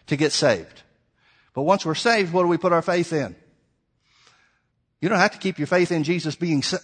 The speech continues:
being risen from the dead, folks, to be saved. You were saved because you did believe that Jesus was risen from the dead.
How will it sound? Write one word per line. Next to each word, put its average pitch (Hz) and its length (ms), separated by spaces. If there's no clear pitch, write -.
being 160 280
risen 156 280
from 151 160
the 135 80
dead, 190 280
folks, 123 420
to 139 100
be 143 100
saved. 185 500
You 185 160
were 202 240
saved 170 340
because 175 320
you 190 100
did 214 220
believe 156 280
that 160 100
Jesus 160 320
was 151 140
risen 156 300
from 180 140
the 180 80
dead. 196 340